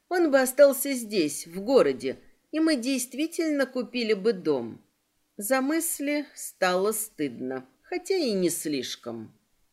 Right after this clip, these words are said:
«Думаешь, получится?»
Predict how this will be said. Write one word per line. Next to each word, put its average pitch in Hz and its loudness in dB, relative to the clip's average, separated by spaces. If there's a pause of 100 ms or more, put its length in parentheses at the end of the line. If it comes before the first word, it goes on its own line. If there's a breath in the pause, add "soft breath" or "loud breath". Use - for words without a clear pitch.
(520)
«Думаешь, 165 2
получится?» 160 0